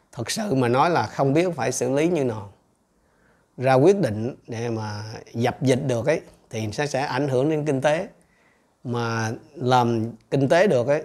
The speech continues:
thì s-, sẽ ảnh hưởng tới vấn đề là dịch. Làm thế nào mà y tế và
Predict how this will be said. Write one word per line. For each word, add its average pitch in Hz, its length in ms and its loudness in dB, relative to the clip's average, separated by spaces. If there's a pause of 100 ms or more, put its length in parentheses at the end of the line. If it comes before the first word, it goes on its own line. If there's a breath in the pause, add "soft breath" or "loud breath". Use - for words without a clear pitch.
(120)
thì 110 360 -4
s-, 113 1040 -6
sẽ - 220 -2
ảnh 131 220 0
hưởng 135 240 0
tới 160 120 0
vấn 156 180 0
đề 113 180 0
là 113 320 -6 (120)
dịch. 123 220 -10 (600 soft breath)
Làm 120 140 0
thế 165 100 0
nào 147 180 4
mà 120 200 0
y 147 180 6
tế 202 300 0
và 113 380 -4